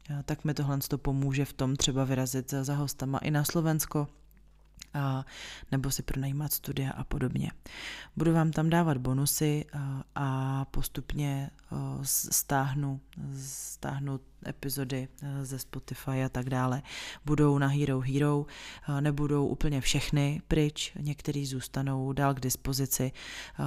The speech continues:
aby to byly takový vstupní brány pro, eh, pro nováčky, kteří si můžou poslechnout vždycky ty nejnovější epizody, které budou k dispozici, plus v tom průřezu té historie bude sem tam nějaká, která bude, eh, dál otevřená a k dispozici.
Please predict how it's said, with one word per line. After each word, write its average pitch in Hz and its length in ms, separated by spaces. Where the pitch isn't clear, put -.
aby 135 220
to 131 120
byly 127 240
takový 139 320
vstupní 135 500
brány 135 600
pro, 131 500
eh, 117 40
pro 135 180
nováčky, 135 760
kteří 135 640
si - 140
můžou 147 240
poslechnout 139 460
vždycky 135 300
ty 143 140
nejnovější 131 520
epizody, 135 420
které 135 280
budou 131 220
k 127 80
dispozici, 131 600
plus 135 280
v - 100
tom 131 200
průřezu 127 500
té - 140
historie 127 520
bude 127 260
sem 120 260
tam 123 180
nějaká, 123 380
která 120 300
bude, 127 320
eh, - 680
dál 123 420
otevřená 123 560
a 127 120
k 120 60
dispozici. - 640